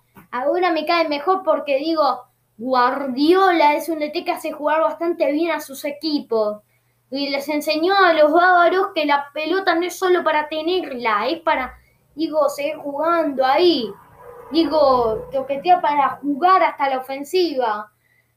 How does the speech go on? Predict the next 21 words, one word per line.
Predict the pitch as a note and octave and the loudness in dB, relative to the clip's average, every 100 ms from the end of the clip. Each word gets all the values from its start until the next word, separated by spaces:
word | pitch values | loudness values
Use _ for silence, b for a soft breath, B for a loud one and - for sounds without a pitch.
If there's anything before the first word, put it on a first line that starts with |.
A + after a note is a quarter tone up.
| - | -6
Así, | B3+ B3+ F#4 F4 A#3+ A3 B3+ | -6 4 4 4 0 -12 -12
en, | C#4 C4+ C4 | -10 -10 -10
si | C#4+ | -8
hubiesen | C#4+ E4+ E4 D#4 | -6 -6 -6 -4
seguido | D4 D#4 F4+ D#4 | -2 0 2 2
en | |
el | C#4+ C#4+ | 0 2
juego, | E4 E4 - | 4 4 2
dudo | C4+ F4 D4+ D4+ C4 B3+ | 2 2 2 0 -2 -2
que, | C4+ B3 | -6 -6
dudo | B3+ C4 F4 F4+ D#4+ D#4 | -6 2 4 6 4 2
mucho | F#4+ F#4+ - F4+ F#4 G4+ b b b _ _ | 0 0 0 0 0 -2 b b b _ _
que | C4+ | -4
hubieran | C#4 C#4+ D#4 E4 D#4+ D4 C#4 C4+ | -2 -2 -2 0 2 0 -4 -6
ganado | C4 C4 C#4+ E4 E4 D4 C4 C4 B3 | -2 -2 0 2 4 4 4 4 0
la | B3 B3 A#3+ A#3 | 0 0 -2 -4
Champions | A#3 D#4+ D4+ C#4 | -2 -4 -2 -4
veinte | C4 B3+ B3 | -4 -8 -4
veinte, | C4 C4+ A3+ | -2 -2 -4
pero | A#3+ C4 | -2 -2
bueno | B3+ G3+ | -2 -6